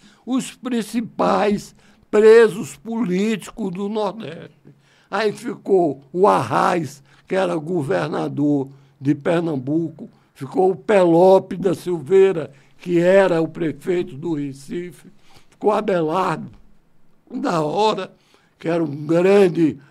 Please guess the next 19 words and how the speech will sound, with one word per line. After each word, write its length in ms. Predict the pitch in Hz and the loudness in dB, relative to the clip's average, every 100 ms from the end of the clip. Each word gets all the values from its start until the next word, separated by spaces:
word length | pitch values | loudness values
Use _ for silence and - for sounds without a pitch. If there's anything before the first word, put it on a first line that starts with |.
| _ - | _ -12
arquiteto, 1080 | 147 139 139 - - 170 185 202 202 247 - _ _ _ | -8 -8 -10 -16 -4 0 2 0 -4 -16 -18 _ _ _
ficou 500 | - 180 - 190 190 | -4 -4 0 2 2
Paulo 360 | 214 208 185 156 | 2 0 0 -2
Freire, 680 | - 156 175 190 190 175 - _ _ | -2 0 4 4 4 0 -12 _ _
ficou 440 | 185 - 196 190 | -8 -6 0 0
Julião, 920 | 151 175 208 165 165 160 180 190 180 180 _ _ | 0 -2 -2 2 4 4 4 2 0 -6 _ _
ficou 720 | - 185 - 196 196 190 - - _ | -10 -10 -4 2 4 4 0 -18 _
os 180 | 415 - | -10 -10
principais 680 | 339 311 233 220 233 208 - | -10 -10 -10 -8 -6 -6 -8
presos. 460 | - 170 165 143 - - _ _ _ 202 139 - _ | -6 -2 -2 -4 -10 -20 _ _ _ -20 -20 -20 _
Bom, 300 | 214 339 - _ _ _ _ _ _ _ _ _ _ _ _ _ _ _ | -6 -6 -6 _ _ _ _ _ _ _ _ _ _ _ _ _ _ _
acontece 1000 | - 214 208 180 151 147 156 143 - - _ _ _ _ _ - | -2 -2 0 -6 -6 -6 -6 -6 -12 -20 _ _ _ _ _ -14
que 440 | 233 247 247 254 _ _ _ - | -6 -2 -2 -6 _ _ _ -4
eu 140 | 254 | -2
sou 200 | - 381 | -2 -4
um 100 | 311 | -4
cara 320 | - 233 220 | -2 -2 -2
muito 320 | 175 185 185 240 | -4 -6 -8 -8
humano. 600 | 202 139 131 113 95 | -4 -2 -2 -6 -10